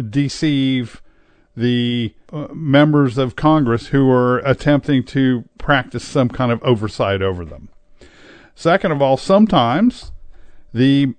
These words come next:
members of Congress are attempting to deceive the American public that they are actually doing something that they aren't doing. Deception goes on all the time. What's another sign of that?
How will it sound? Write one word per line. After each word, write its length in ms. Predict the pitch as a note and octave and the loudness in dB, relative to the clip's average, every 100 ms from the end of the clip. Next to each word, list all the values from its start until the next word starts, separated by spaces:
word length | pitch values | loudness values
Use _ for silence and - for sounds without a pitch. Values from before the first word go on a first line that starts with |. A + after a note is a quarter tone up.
| - | -2
members 520 | C3+ D3 G3 F#3+ D#3+ | 2 4 6 6 4
of 140 | D3 | -2
Congress 520 | F3+ C4 B3+ D3+ C#3+ | 2 4 4 2 0
are 300 | F3 F#3 F#3+ - _ _ _ _ _ _ | 2 0 -2 -12 _ _ _ _ _ _
attempting 540 | A2+ - A#2+ A2 C3+ | -6 -2 -2 2 0
to 140 | A2 B2+ | 0 -2
deceive 500 | B2+ B2 F3+ D#3+ C3+ | -2 -2 0 0 2
the 140 | C#3+ | 2
American 480 | C#3 C#3+ D3 C#3 C3+ | 2 2 2 0 -4
public 460 | - G3 A3+ D3+ C#3 | 0 0 2 -2 -4
that 180 | D3 | -4
they 140 | D#3 D#3 | -2 -2
are 120 | D3+ | -2
actually 460 | D3 D3+ - D3 C3 | -2 -4 -4 -4 -4
doing 520 | A#2 C3+ F3+ F3 D3 | 0 2 4 4 2
something 640 | - C3+ A2+ C3 A#2 B2+ - - _ _ _ _ | 2 0 0 -2 0 -2 -4 -16 _ _ _ _
that 420 | A#2+ B2 C3 C3 - | -4 0 0 -2 -4
they 320 | C3 D3+ E3+ | -4 -2 -2
aren't 320 | E3+ A3+ G#3 | 0 -2 -2
doing. 440 | C3 A2 G2 D#2+ D2+ - _ _ - - | -2 0 -2 -8 -14 -20 _ _ -20 -14
Deception 760 | C3 C3 E3 - G3+ G#3 - F#3+ | -12 -4 -2 0 0 0 -2 0
goes 300 | D#3 D#3 D3+ | 4 4 4
on 280 | C#3+ C3+ C3+ | 2 2 0
all 320 | B2+ C3 A#2+ | 0 0 2
the 120 | C3 | 0
time. 580 | D#3 G3 G#3 D3 G2 C2+ - _ _ | -2 0 0 0 -2 -8 -18 _ _
What's 240 | D#3+ F3+ F3 | -2 -2 0
another 760 | D#3 D3+ D#3 F3 E3+ E3 D#3+ | 0 0 4 4 4 2 0
sign 600 | D3 - D#3+ D#3 D#3 C#3+ | -2 -6 -4 0 2 2
of 180 | A2 F#2 | 0 -6
that? 460 | E2+ D2 A#1+ - | -10 -12 -14 -20